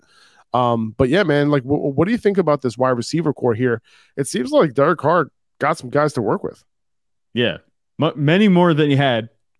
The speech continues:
Speaker 2: in Las Vegas. I mean, he had Davante Adams, but outside of that, there wasn't really anybody there. So we don't, we
Speaker 1: Yeah.
Speaker 2: haven't really had this situation where, okay, Derek Carr is more than one guy to throw to. And if you watch the game to start, it was Michael Thomas, Michael Thomas, Michael Thomas all over the place to start the game.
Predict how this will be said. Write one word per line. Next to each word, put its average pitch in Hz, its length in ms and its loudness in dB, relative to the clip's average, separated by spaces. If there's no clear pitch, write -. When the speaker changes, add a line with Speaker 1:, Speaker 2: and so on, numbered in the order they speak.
Speaker 2:
in 127 140 -2
Las 107 220 -2
Vegas. 101 340 -6
I 101 320 -6
mean, 113 240 -6
he 127 80 -4
had 127 220 -2
Davante 117 260 -4
Adams, 104 300 -4
but 82 100 -8
outside 113 220 -6
of 104 60 -4
that, 104 120 -4
there 98 80 -6
wasn't 98 240 -6
really 92 180 -6
anybody 87 300 -6
there. 87 300 -4
So - 140 -2
we 131 140 2
don't, 165 120 0
we 147 100 2
Speaker 1:
Yeah. 151 40 2
Speaker 2:
haven't 170 160 0
really 151 180 2
had 139 240 0
this 123 220 -2
situation 131 640 -4
where, 113 140 -4
okay, 107 340 -6
Derek 110 240 -6
Carr 117 240 -2
is 101 80 -6
more 101 160 -4
than 101 120 -4
one 104 100 -4
guy 104 140 -4
to 98 60 -6
throw 135 200 -4
to. 85 260 -8
And 131 120 -2
if 107 80 -6
you 117 80 -4
watch 110 260 0
the 131 80 0
game 165 260 0
to 143 80 0
start, 110 400 -4
it 127 120 -2
was 147 220 0
Michael 143 280 0
Thomas, 151 360 0
Michael 135 240 -4
Thomas, 139 320 0
Michael 127 240 -6
Thomas 147 400 -2
all 131 220 0
over 160 180 4
the 139 80 2
place 95 420 -8
to 113 100 -12
start 104 240 -6
the 95 60 -8
game. 85 260 -8